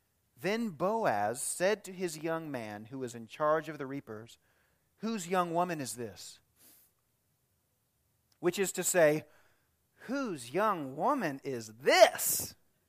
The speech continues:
Check her out."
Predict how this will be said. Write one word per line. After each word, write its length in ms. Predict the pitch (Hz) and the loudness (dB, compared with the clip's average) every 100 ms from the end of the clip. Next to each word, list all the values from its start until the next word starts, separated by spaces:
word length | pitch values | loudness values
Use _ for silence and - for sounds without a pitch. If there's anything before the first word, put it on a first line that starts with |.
| _ _ _ _ _ _ _ _ - | _ _ _ _ _ _ _ _ -12
Check 420 | - 240 330 - | 6 12 12 12
her 280 | 277 339 339 | 12 12 12
out." 640 | 262 143 117 - - - | 12 12 10 2 -8 -12